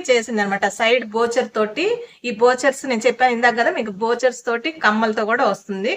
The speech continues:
కమ్మలతో కూడా వస్తుంది. ఇది కస్టమైజ్ ఇంకా ready to dispatch అనమాట. ఇక్కడ నేను ఇంకోటి చెప్పేది ఏమంటే, మీకు ఇక్కడ కస్టమైజింగ్ కి మన దగ్గర బోచర్స్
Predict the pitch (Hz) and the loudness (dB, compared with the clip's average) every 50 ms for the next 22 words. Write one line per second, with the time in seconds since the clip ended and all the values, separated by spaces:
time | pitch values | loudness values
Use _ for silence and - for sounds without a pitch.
0 | - 254 226 226 233 240 233 226 240 233 226 214 214 202 208 - 220 220 262 370 | -2 -4 -2 -2 -2 -2 -2 0 0 0 2 2 0 -2 -2 -4 -4 -4 -2 -4
1 | 415 415 - - - 254 254 262 262 262 226 226 - 277 262 262 247 240 247 233 | -6 -6 -10 -12 -8 -6 -4 -2 2 2 2 2 2 0 2 2 2 2 2 0
2 | 226 220 240 233 226 220 254 269 269 277 262 220 240 226 233 - 247 226 220 - | 0 0 0 0 0 0 0 -2 0 0 0 0 -2 -4 -2 2 2 2 2 2
3 | 226 208 202 202 196 196 - 240 320 415 440 _ - 381 302 - - 262 262 247 | -2 -2 0 0 0 2 4 4 4 4 2 _ -4 -4 -2 0 0 2 2 2
4 | 240 240 233 226 247 240 226 247 240 233 254 262 247 240 233 233 233 226 359 339 | 0 0 0 0 0 0 2 2 2 2 4 4 4 4 2 2 2 0 0 0
5 | 269 247 220 220 214 - 233 240 240 - 233 220 - - 277 277 269 262 247 262 | 0 0 -2 -2 -2 -2 -2 0 0 2 0 0 0 -2 -2 0 0 0 0 0
6 | 254 240 233 311 370 392 370 - - - - _ - 233 233 233 247 262 226 214 | -2 -2 -2 -2 -2 -2 -4 -6 -10 -18 -20 _ -6 -4 0 2 2 0 2 4
7 | 240 254 262 262 294 285 - | 4 4 6 4 2 -2 0